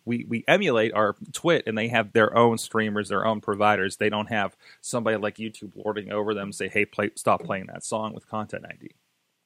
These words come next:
So, it's very fickle. It's very fickle. We could talk about fair use, uh, for an entire episode. We could talk about a few other things. If you want to, uh, let me know what you want me to cover here in a future episode, expand on.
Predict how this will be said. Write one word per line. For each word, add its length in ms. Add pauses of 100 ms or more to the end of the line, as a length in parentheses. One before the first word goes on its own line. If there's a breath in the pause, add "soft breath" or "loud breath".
(140)
So, 240 (1400)
it's 140
very 240
fickle. 540
It's 100
very 260
fickle. 320
We 120
could 80
talk 160
about 240
fair 160
use, 260
uh, 220
for 200
an 60
entire 380
episode. 680
We 100
could 120
talk 180
about 220
a 20
few 240
other 240
things. 420
If 200
you 120
want 360
to, 360
uh, 160
let 220
me 100
know 240
what 320
you 80
want 200
me 100
to 80
cover 320
here 220
in 60
a 60
future 320
episode, 380
expand 540
on. 260